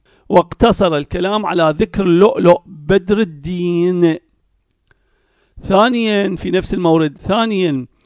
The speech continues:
ذكر انهزام عماد الدين زنكي من العسكر البدري. قال ابن الأثير: "لما عاد العسكر البدري"، لما عاد العسكر البدري أي عسكر لؤلؤ،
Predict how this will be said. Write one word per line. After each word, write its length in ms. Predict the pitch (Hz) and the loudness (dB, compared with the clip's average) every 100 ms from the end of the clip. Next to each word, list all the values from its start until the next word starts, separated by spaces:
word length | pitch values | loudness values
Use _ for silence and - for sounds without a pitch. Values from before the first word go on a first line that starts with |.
| _ _ - 220 | _ _ -12 0
ذكر 440 | 233 - 190 180 - | 0 2 4 4 2
انهزام 840 | 185 185 156 170 156 214 190 156 143 - | -6 -4 -2 -2 0 2 2 0 -4 -6
عماد 440 | - 214 208 156 | -4 0 0 0
الدين 540 | 147 135 147 214 175 139 | -4 -8 -6 -2 0 -2
زنكي 560 | 139 202 208 - 220 | 0 -2 -2 -6 -6
من 160 | 202 170 | -2 -2
العسكر 600 | 170 - 180 - 220 196 | -2 -4 -8 -6 -4 -2
البدري. 640 | 190 151 143 151 175 123 110 _ _ _ _ _ _ _ _ _ _ _ - | -2 -2 0 0 0 -2 -6 _ _ _ _ _ _ _ _ _ _ _ 0
قال 420 | 190 180 123 107 - _ _ | 4 4 4 -4 -12 _ _
ابن 200 | 143 131 | -12 -8
الأثير: 520 | 135 - 113 120 - _ _ _ | -8 -6 -10 -14 -20 _ _ _
"لما 500 | - 165 170 175 170 - | -2 -2 0 -2 -2 -4
عاد 280 | 170 165 180 | -4 -2 -4
العسكر 540 | 175 - - 180 165 | -4 -6 -4 -2 2
البدري"، 500 | 156 156 160 170 165 - _ _ _ _ _ _ - | 2 0 -2 -2 -4 -8 _ _ _ _ _ _ -8
لما 280 | 147 160 | -4 -4
عاد 240 | 156 175 170 | -4 -4 -6
العسكر 460 | 160 175 - 190 | -6 -8 -6 -4
البدري 400 | 160 175 175 170 | -2 0 0 0
أي 100 | - | -2
عسكر 340 | 165 170 - 190 | -6 -8 -6 -2
لؤلؤ، 400 | 190 196 - | 0 0 -2